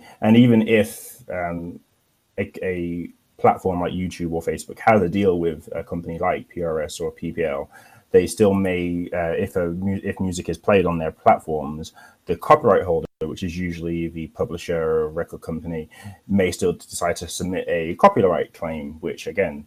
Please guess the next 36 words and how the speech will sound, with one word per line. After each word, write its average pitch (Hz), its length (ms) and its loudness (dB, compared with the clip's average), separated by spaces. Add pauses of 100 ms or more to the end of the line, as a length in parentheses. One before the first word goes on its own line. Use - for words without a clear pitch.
has 78 160 -8
the 76 100 -8
effect - 380 -6
of 76 380 -10
cutting 78 480 -12
the 76 400 -16
live 73 260 -8
stream. 69 400 -16 (640)
Um, 85 540 2 (180)
and 95 120 -2
in 98 100 0
this 107 180 6
sense, 87 300 2
even 107 160 4
though 90 180 2
it 85 120 0
is 92 100 -2
a 87 80 -2
live 85 260 2
performance, 73 840 -4
uh, 76 180 -6
this 71 200 -14
live 73 200 -6
stream, 69 340 -14 (720)
it 123 160 -4
doesn't 110 280 4
matter 98 280 0
that 123 120 6
it's 135 140 0
a, 127 280 8
it - 280 2
is 107 200 6
<laughs> 113 200 0
a 117 100 8
live 107 280 6
performance. 110 460 2